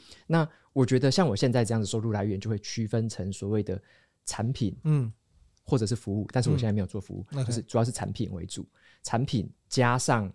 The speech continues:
Speaker 1: 你说那种算是业配型的来源，
Speaker 2: 嗯。
Speaker 1: 或者是联盟行销型的来源。
Speaker 2: 嗯。
Speaker 1: 对，那就是这几个元素可以组合起来。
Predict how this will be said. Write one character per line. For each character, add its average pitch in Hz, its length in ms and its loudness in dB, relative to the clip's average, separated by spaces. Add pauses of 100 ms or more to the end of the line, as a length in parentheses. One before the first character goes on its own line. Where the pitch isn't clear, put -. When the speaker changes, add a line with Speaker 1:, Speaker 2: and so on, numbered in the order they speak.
Speaker 1:
你 92 140 -10
说 107 180 -6
那 110 80 -2
种 98 160 -6
算 107 140 -6
是 101 280 -8 (200)
业 147 120 2
配 131 160 0
型 90 240 -6
的 - 160 -12 (220)
来 104 160 -2
源， 107 160 -6
Speaker 2:
嗯。 - 80 -16 (220)
Speaker 1:
或 - 180 -2
者 104 100 -2
是 107 160 -6
联 110 220 0
盟 120 240 0
行 98 220 -6
销 101 200 -6
型 - 240 -12
的 - 220 -14
来 85 160 -10
源。 101 220 -6
Speaker 2:
嗯。 139 260 0 (200)
Speaker 1:
对， 104 120 -2
那 123 180 0 (120)
就 135 100 -4
是 123 240 -4 (140)
这 196 120 4
几 135 160 -2
个 95 140 -6
元 95 180 -4
素 110 200 -6
可 - 160 -8
以 101 100 -6
组 95 180 -10
合 90 160 -10
起 - 180 -12
来。 - 180 -18